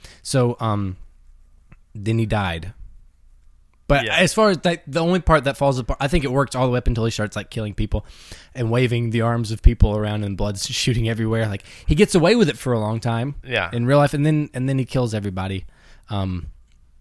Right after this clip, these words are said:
Speaker 1: and he dies, but in this video, the werewolf doesn't die that we know of.
Speaker 2: Right, yeah.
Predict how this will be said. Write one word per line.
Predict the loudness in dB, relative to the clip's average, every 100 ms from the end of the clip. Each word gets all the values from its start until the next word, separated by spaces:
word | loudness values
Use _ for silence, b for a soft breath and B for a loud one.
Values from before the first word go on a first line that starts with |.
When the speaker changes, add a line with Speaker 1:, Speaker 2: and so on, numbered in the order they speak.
| _ _ _ -2
Speaker 1:
and | 4
he | 6
dies, | 6 4 2 -4 -4
but | 0
in | 4
this | 4 4
video, | 2 2 0 -2 -10 -20 -20 _
the | -6
werewolf | -2 0 0
doesn't | 0 0
die | 0 0
that | -2
we |
know | -2 0 0
of. | -2 -6
Speaker 2:
Right, | -2 0 -2 -4
yeah. | -4 -4